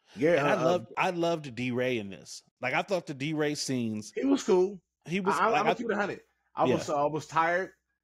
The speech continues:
Speaker 1: and I was so over the movie.
Speaker 2: Yeah.
Speaker 1: I was like, "Okay, here we got, we got D-Ray in this bitch. Okay."
Speaker 2: Yeah,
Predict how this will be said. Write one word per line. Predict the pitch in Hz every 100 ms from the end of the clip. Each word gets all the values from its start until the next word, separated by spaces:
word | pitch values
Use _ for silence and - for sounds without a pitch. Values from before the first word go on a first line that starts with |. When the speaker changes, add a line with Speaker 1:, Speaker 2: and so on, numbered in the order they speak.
| _ _ _
Speaker 1:
and | 123
I | 131
was | 131 131
so | 160 151
over | 127 151 151
the | 147
movie. | 139 165 165 175 170 -
Speaker 2:
Yeah. | 98 95 92
Speaker 1:
I |
was | 92
like, | 139 143
"Okay, | 117
here | 131
we | 135
got, | 127 104
we | 120
got | 113
D-Ray | 123 127 117
in | 101
this | 92
bitch. | 90 104
Okay." | 147 104 87 -
Speaker 2:
Yeah, | 104 95